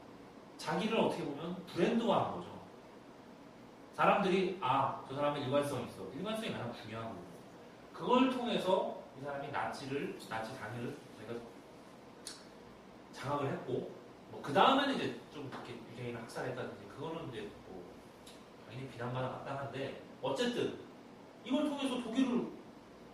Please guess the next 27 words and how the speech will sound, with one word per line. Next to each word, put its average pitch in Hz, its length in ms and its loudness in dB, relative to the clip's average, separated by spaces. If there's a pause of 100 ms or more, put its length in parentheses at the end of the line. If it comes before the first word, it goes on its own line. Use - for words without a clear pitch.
굉장히 233 280 0
일으켰어요, 202 380 2
이 127 40 4
사람이. 92 340 -2 (480)
이 139 80 -8
차 175 120 2
대전을 131 280 2
일으켜, 110 580 0 (200)
이제 117 120 -8
이 123 140 -6
차 143 100 -6
대전을 131 240 -2
일으키기까지 110 500 -4
해서 127 400 -6 (360)
독일을 135 180 -2
좀 123 80 -6
강하게 151 320 -2
만들었죠. 92 600 -6 (840)
한 277 320 -2
나라를 190 540 0
강하게 - 300 -6
만들었던 151 520 -4
사람이 127 480 -6 (560)
그렇게 - 380 -4
똑똑한 311 420 2
사람은 220 320 2
아니에요. - 440 -2